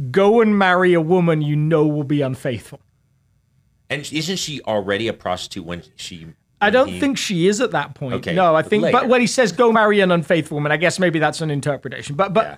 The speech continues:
Speaker 1: ultimately, like, this was always part of the plan. Go marry this woman, and then when she runs off with someone else,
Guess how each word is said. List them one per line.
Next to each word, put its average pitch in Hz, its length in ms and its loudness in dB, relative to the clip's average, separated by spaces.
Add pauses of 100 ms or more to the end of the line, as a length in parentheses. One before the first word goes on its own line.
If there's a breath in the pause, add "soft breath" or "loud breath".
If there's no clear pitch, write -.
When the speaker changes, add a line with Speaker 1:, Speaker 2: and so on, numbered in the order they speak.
Speaker 1:
ultimately, 214 600 2
like, 151 220 0 (300 soft breath)
this 220 200 0
was 190 120 0
always 208 280 4
part 170 280 2
of 156 80 -4
the 147 80 -4
plan. 135 320 -14 (600)
Go 196 320 4
marry 226 380 2
this 214 260 0
woman, 175 440 -4 (560)
and 170 200 2
then 170 400 2
when 262 280 2
she 330 180 -2
runs 262 380 2
off 220 180 0
with 233 140 -4
someone 226 320 2
else, 170 480 0